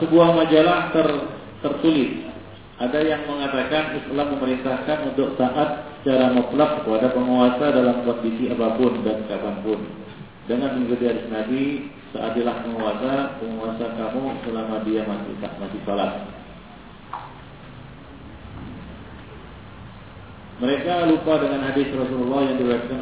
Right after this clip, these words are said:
oleh Al-Baihaqi dan Hakim mengatakan, "Akan muncul suatu amir-amir, mereka menyuruh kamu berbuat munkar dan mencegah kamu berbuat ma'ruf." Kemudian Rasulullah berkata, "Tidak ada ketaatan pada mereka." Penjelasan dalam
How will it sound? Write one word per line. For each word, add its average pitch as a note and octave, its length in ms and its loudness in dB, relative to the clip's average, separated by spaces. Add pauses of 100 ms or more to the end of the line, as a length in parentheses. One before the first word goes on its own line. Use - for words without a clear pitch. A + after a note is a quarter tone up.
oleh A#2 160 0 (240)
Al-Baihaqi A2 560 -2
dan G#2+ 160 -2 (400)
Hakim B2 480 -2
mengatakan, G#2+ 640 -4
"Akan A2 240 -8
muncul A#2+ 240 -4
suatu G#2+ 400 -4
amir-amir, A#2 640 -4 (160)
mereka A2+ 400 -4
menyuruh A2+ 320 -6
kamu A2 240 -6
berbuat G#2 320 -4
munkar A#2+ 320 -2 (720)
dan A2 160 -4
mencegah A2+ 400 -4
kamu G#2+ 320 -4
berbuat G#2 240 -4
ma'ruf." A#2 400 -4
Kemudian G#2+ 560 -6
Rasulullah A2 400 -4
berkata, A2 320 -6
"Tidak G#2+ 160 -4
ada G#2+ 160 -4
ketaatan G#2 480 -6
pada G2 160 -6
mereka." F2+ 360 -8 (1400)
Penjelasan B2 480 2
dalam A#2 400 -4